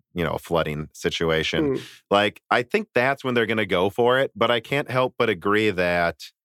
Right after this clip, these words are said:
Speaker 1: I don't know, I think their calculation is they're gonna try to flood the market when they have the performance crown at the same time, and they just didn't with this gen. Uh,
Speaker 2: Well,
Speaker 1: but
Speaker 2: that's right. I mean, they've got more information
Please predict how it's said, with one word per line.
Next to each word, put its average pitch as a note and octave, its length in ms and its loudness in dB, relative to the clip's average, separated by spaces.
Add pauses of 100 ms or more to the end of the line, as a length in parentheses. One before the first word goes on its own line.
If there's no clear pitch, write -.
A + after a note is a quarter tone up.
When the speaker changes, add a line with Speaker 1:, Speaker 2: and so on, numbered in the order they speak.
(460)
Speaker 1:
I F#3 80 4
don't A3 80 2
know, G#3+ 100 2
I D#3+ 80 2
think A#3+ 220 -4
their A#3 100 2
calculation C3 680 2
is A#2 140 0
they're A2+ 120 2
gonna A#2+ 200 0
try A2 240 2
to A2 80 -2
flood G#2 240 -2
the G2 60 0
market F#2 340 0
when F2+ 80 -2
they F2 80 0
have F2 120 0
the D#2+ 60 -6
performance D#2+ 520 -4
crown D#2 240 0
at D2 60 -18
the D#2 60 -14
same D#2 260 -2
time, D2+ 280 0
and D#2+ 100 -2
they E2+ 80 2
just F2 280 -4 (100)
didn't F2 320 0
with D2 140 -8
this D2+ 240 -6
gen. D2+ 240 -8
Uh, - 240 -20
Speaker 2:
Well, D#3 460 4
Speaker 1:
but G#2+ 260 2 (300)
Speaker 2:
that's D3 300 0
right. C#3+ 240 2
I D3 40 2
mean, E3+ 160 4
they've F3 180 2
got F3+ 180 2
more D3 360 4
information C3+ 760 0